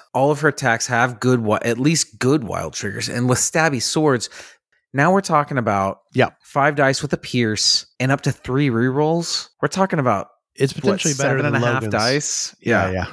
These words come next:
Speaker 2: yeah.
Speaker 1: Come
Speaker 2: It's
Speaker 1: on, that's awesome.
Speaker 2: But it's on the hunt rerolls. Yeah, it's very cool. And Chris, closing out her card, she has plot armor. It's an innate superpower. Very cool name. I'm so excited to do her episode. So excited.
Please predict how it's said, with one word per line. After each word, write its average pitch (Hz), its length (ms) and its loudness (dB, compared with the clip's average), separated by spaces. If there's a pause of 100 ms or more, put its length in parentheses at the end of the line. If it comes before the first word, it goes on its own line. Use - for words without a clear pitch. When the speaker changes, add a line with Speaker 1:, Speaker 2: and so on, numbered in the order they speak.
(200)
Speaker 2:
yeah. 98 240 -2 (140)
Speaker 1:
Come 160 240 -2
Speaker 2:
It's 120 140 0
Speaker 1:
on, 127 420 0
that's 117 260 -2 (260)
awesome. 170 480 0
Speaker 2:
But 135 80 0
it's 127 100 0
on 127 240 0
the 113 80 -2
hunt 110 220 -2
rerolls. 98 420 0
Yeah, 104 140 2 (100)
it's 120 180 0
very 113 200 0
cool. 98 360 -8
And 147 140 0
Chris, 170 160 0
closing 165 260 0
out 165 120 2
her 143 100 2
card, 156 340 0
she - 140 -2
has 135 220 2
plot 147 400 0
armor. 113 480 0
It's 117 120 -4
an 107 120 0
innate 113 240 2
superpower. 117 580 0
Very 110 320 0
cool 107 280 0
name. 120 520 0 (460)
I'm 110 160 -2
so - 160 2
excited 95 320 0
to 98 80 0
do 92 40 0
her 95 120 -2
episode. 92 340 -4
So 110 300 4
excited. 90 360 -4